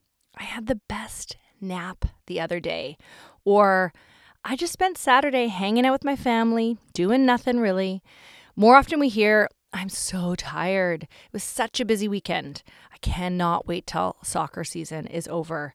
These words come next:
Then I will rest," right? I don't know if you're familiar with any of those kind of things. Well, we all have those seasons where rest doesn't really feel possible. We have a newborn,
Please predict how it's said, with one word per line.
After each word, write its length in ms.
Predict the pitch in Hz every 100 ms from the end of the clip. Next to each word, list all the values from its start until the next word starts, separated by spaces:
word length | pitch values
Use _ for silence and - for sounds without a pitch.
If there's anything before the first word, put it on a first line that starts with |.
| _ -
Then 520 | 196 196 185 160 151 -
I 140 | 170
will 160 | 160 -
rest," 420 | - - - - _ _ _ -
right? 240 | 185 277 -
I 40 |
don't 80 | 180
know 60 |
if 80 | 180
you're 140 | 180 165
familiar 360 | - 170 170
with 120 | 165 -
any 180 | 180 180
of 60 |
those 160 | 170 -
kind 140 | -
of 80 | 160
things. 400 | 165 160 165 - _ - - - - - _ _ -
Well, 300 | 226 220 - _ _ -
we 120 | 262
all 220 | 254 254
have 160 | 285 339
those 160 | 320
seasons 380 | - 202 190 190
where 400 | 196 196 196 190 - _ _
rest 600 | 214 214 240 285 - -
doesn't 320 | 214 190 196
really 240 | 190 185 190
feel 340 | - 180 170
possible. 520 | - 156 - - - - _ _ _
We 120 | 190
have 140 | 151 156
a 60 |
newborn, 760 | 160 277 277 269 269 269 262